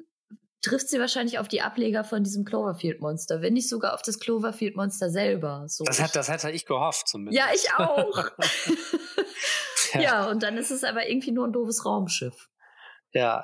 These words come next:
Speaker 2: ja, aber sie, man sieht dann schon irgendwie wie Außerirdische, also weil, ähm, dadurch, dass, ähm, der Bunker dann da in Brand geraten ist und explodiert ist, sind die ja irgendwie angelockt, ähm, worden.
Speaker 1: Genau, ja.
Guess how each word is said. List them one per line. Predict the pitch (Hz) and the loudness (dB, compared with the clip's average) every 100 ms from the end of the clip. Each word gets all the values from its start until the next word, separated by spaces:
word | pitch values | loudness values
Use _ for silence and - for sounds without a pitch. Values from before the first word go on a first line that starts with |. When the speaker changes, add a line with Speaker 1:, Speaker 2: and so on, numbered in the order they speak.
| - | -2
Speaker 2:
ja, | 117 113 | -2 0
aber | - 131 139 | 0 0 0
sie, | 147 | 0
man | 147 143 | 0 0
sieht | 185 196 | 2 2
dann | 160 | 2
schon | - 180 180 | 0 0 -2
irgendwie | 139 127 120 127 131 | -2 -2 -4 -6 -6
wie | 127 127 | -8 0
Außerirdische, | 127 123 117 113 113 - 143 160 | 2 2 0 -4 0 0 2 -2
also | 127 120 120 | 0 -2 -2
weil, | 120 120 120 | 0 0 -2
ähm, | 120 117 120 - - - - - | -4 -6 -6 -4 -4 -8 -10 -2
dadurch, | 123 127 - | 0 2 2
dass, | 135 - - | 4 4 4
ähm, | 135 123 120 123 - _ _ _ _ - 123 | 0 0 -4 -8 -14 _ _ _ _ -2 -2
der | 120 | 2
Bunker | 160 165 120 | 0 0 -2
dann | 117 117 | -4 -4
da | 117 123 | -2 -2
in | 120 117 | -4 -4
Brand | 120 143 | -4 -2
geraten | 123 120 - | -2 -2 0
ist | 123 | 0
und | - | 0
explodiert | - 127 143 147 | -4 -2 -4 2
ist, | 131 | 2
sind | - - 135 131 | 2 0 -2 0
die | |
ja | 135 - | 0 0
irgendwie | 139 135 - | -4 -4 -4
angelockt, | 139 151 151 - - | -4 -4 -4 -6 -6
ähm, | 156 151 139 | -4 -2 0
worden. | 196 240 | 2 4
Speaker 1:
Genau, | 202 185 190 - | 2 0 -6 -4
ja. | 208 208 | -4 -4